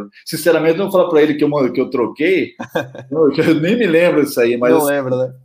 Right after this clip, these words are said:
Speaker 1: É, mas como era o Alex Maranhão, acho que o primeiro gol foi do Alex, né? Que ele bateu fechado, nem fez no primeiro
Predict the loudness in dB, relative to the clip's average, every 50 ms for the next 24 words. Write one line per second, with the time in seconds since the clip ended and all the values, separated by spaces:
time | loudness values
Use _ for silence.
0 | _ _ -4 -2 -2 0 0 0 -2 -2 -4 -6 -4 -2 -2 0 0 0 0 0
1 | 0 0 0 0 -2 -4 -6 -8 -8 -8 -6 -6 -6 -6 -6 -6 -8 -10 -12 -8
2 | -6 -4 -4 -4 -2 -2 -2 -4 -4 -6 -4 -4 -2 -2 -2 -2 -4 -4 -8 -12
3 | -16 -16 -14 -10 -8 -8 -8 -8 -8 -10 -10 -8 -10 -10 -10 -8 -6 -4 -4 -4
4 | -6 -8 -10 -10 -10 -10 -8 -10 -10 -10 -12 -16 -14 -12 -10 -10 -10